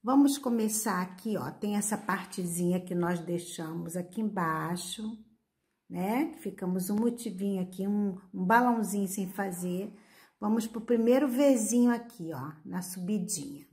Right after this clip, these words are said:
Vou introduzir a agulha, vou puxar o fio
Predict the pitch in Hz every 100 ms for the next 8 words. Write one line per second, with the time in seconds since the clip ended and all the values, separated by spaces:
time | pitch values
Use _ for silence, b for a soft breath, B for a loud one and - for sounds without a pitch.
0 | _ _ _ B B - 202 202 226 214
1 | 196 196 180 180 175 165 - 160 156 175
2 | 220 240 254 - b b b b - 190
3 | 196 220 214 - 190 196 185 - - 175
4 | 175 202 233 247